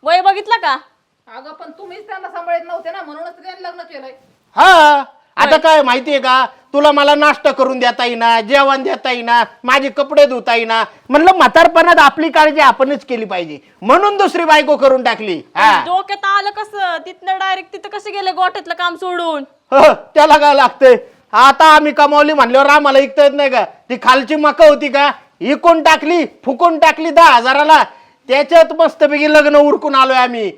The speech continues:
Speaker 3: येता येता हॉटेलमध्ये
Speaker 1: बरं,
Speaker 3: जेवलोय.
Speaker 1: आमच्या डोक्याला ताप करून ठेवलाय आता एवढा मोठा. येऊ दे ना तुमचं लेक तुमच्या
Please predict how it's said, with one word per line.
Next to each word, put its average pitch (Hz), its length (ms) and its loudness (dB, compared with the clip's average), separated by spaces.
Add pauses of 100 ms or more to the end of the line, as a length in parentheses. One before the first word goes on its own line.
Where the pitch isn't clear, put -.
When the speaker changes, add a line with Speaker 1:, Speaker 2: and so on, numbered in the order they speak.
(120)
Speaker 3:
येता 233 300 -2
येता 269 200 2
हॉटेलमध्ये 240 560 -4
Speaker 1:
बरं, 240 160 -2
Speaker 3:
जेवलोय. 370 180 0
Speaker 1:
आमच्या 359 260 -4
डोक्याला 330 380 -6
ताप 302 280 -8
करून 302 200 -10
ठेवलाय 262 320 -4
आता 240 220 -8
एवढा 247 220 -6
मोठा. 240 360 -14 (600)
येऊ 339 140 -10
दे 427 100 -12
ना 466 60 -10
तुमचं 415 320 -10
लेक 330 280 -6
तुमच्या 330 280 -10